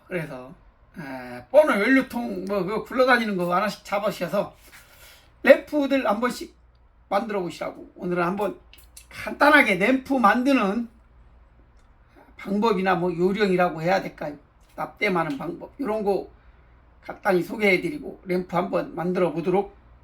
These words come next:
하겠습니다. 자, 요 램프 이제 요 이제 버너브하고 요 침리 요런 거는 이제 제가 판매하죠. 네이버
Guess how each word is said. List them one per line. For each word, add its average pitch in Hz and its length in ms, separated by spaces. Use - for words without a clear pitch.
하겠습니다. 185 600
자, 302 160
요 330 140
램프 359 600
이제 320 220
요 311 260
이제 220 180
버너브하고 285 720
요 240 160
침리 330 400
요런 262 200
거는 240 240
이제 220 280
제가 214 260
판매하죠. 277 800
네이버 269 320